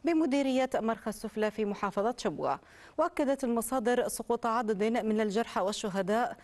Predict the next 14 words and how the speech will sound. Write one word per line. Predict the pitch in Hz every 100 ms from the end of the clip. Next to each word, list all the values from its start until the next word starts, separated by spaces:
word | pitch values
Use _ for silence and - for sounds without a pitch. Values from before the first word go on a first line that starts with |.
| - -
في | -
صفوف | 285 302 359 320
قوات | 302 269 247 254
العمالقة | 240 220 220 233 226
الجنوبية | 220 202 202 202 220 220
جراء | 196 190 185
الاستهداف. | 180 - 262 233 165 127 - - - - 185
وكانت | 175 - 214 208 208 -
وحدات | 208 202 208 208 254 247
من | 220 214
العمالقة | 208 202 208 262 247 247
قد | 226 240
تسلمت | - 254 277 196 151 180
المعسكر | 208 214 240 - - 247